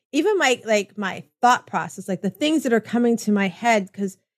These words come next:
you know, once we start thinking positively and we can release some of these things, it just makes a world, a world of difference for our body.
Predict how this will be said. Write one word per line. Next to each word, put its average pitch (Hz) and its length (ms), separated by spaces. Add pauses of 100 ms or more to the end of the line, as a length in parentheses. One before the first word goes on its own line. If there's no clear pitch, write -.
(420)
you 247 100
know, 226 220
once 262 340
we 294 120
start - 380
thinking 226 420
positively 214 1000
and 185 80
we 190 120
can 208 180
release 226 380
some 226 160
of 202 60
these 196 200
things, 214 580 (500)
it 214 100
just 214 320
makes 226 240
a 208 80
world, 202 360 (140)
a 202 60
world 202 400
of 175 80
difference 208 400
for 196 80
our 180 80
body. 175 560